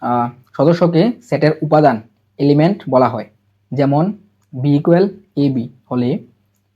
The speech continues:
বি সেটের উপাদান এ এবং বি। দেখো এখানে বি একটা সেট আর বি সেটের উপাদান কি? এ আর বি। উপাদান প্রকাশের চিহ্ন belongs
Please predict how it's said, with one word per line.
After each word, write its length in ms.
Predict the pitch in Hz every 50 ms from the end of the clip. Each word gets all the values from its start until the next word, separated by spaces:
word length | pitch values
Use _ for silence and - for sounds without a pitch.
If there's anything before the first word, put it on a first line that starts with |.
| _ _ _ _ -
বি 140 | 131 139 139
সেটের 240 | - 165 160 180 175
উপাদান 360 | 160 156 160 156 180 185 190 165
এ 220 | - 160 160 175 170
এবং 280 | 156 160 175 208 240 254 - _ - 117
বি। 200 | 117 113 110 110 - _ _ _ _ _ _ _ _ _ _ _ _ _ _ _ _ _ _ _ _ _ _ -
দেখো 140 | 135 127 156
এখানে 180 | 151 160 170
বি 180 | 151 147 147 147
একটা 200 | 156 - 190 175
সেট 300 | 175 175 190 214 214 -
আর 160 | - 123 131
বি 120 | 139 131
সেটের 200 | 127 - 151 165
উপাদান 300 | 165 156 165 175 185 185
কি? 320 | 170 220 202 151 - 135 - 135
এ 160 | 143 151 156
আর 100 | 156 143
বি। 240 | 123 117 110 110 - _ _ _ _ _ _ _ _ _ _ _ _ _ _ _ _ _ _ _ _ _ _ _ _ _ _ _ _ _ _ _ _ _ _ -
উপাদান 340 | 160 - 170 170 190 196 190
প্রকাশের 340 | 196 180 180 170 196 185
চিহ্ন 300 | - 202 175 180 196 214
belongs 380 | 196 165 147 147 143 139 127